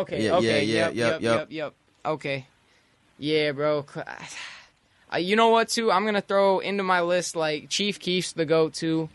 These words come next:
Speaker 2: Oh, yes.
Speaker 1: Um,
Speaker 2: Yes.
Speaker 1: Benny also, like, I know we've touched a lot up on, like, Benny and Chief Keef, but let me just, like, really put in my two cents with Chief Keef, 'cause, like,
Speaker 2: Okay.
Speaker 1: there would be, I love Travis Scott, bro, and there would be no Travis Scott if there was no Chief Keef.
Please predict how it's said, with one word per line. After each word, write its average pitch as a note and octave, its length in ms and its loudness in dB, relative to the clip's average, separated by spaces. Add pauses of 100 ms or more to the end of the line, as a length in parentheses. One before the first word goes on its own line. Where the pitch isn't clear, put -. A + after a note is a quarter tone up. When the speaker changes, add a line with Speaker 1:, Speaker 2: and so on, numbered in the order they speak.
Speaker 2:
Oh, D3 160 6
yes. C3 260 2
Speaker 1:
Um, D3+ 460 -4
Speaker 2:
Yes. A2 320 -4 (220)
Speaker 1:
Benny E3 440 -2
also, D#3 440 0
like, D3 200 0
I D3+ 100 2
know E3 120 2
we've D#3+ 160 0
touched D#3+ 300 -2
a D3 40 2
lot C#3+ 200 2
up C#3 180 0
on, C3+ 160 -2
like, C3+ 180 -6
Benny C#3 220 -2
and C3+ 80 -8
Chief C#3 260 -6
Keef, D3 240 -4
but C3+ 120 -2
let E3 160 4
me G#3+ 160 2
just, E3+ 180 0
like, C#3 160 -2
really E3 300 0
put E3 160 -2
in D#3 80 -4
my D3+ 120 -2
two D3+ 220 -8
cents C#3+ 260 -6
with C3 140 -10
Chief D3 260 -4
Keef, C#3+ 240 -4
'cause, C3 200 -4
like, C3+ 160 0
Speaker 2:
Okay. F2+ 280 2 (220)
Speaker 1:
there G3 220 2
would A3 260 -2
be, A3+ 180 -2
I D#3+ 120 0
love F3 280 0
Travis C#3+ 380 -6
Scott, B2 280 -6
bro, D3 200 -2
and D3 100 -6
there D#3 120 -2
would E3+ 320 4
be G3 100 2
no D3+ 200 0
Travis C#3 340 0
Scott C3 240 -2
if C3 100 -8
there B2+ 140 -4
was B2+ 200 -4
no B2 140 -8
Chief A#2+ 280 -10
Keef. - 340 -12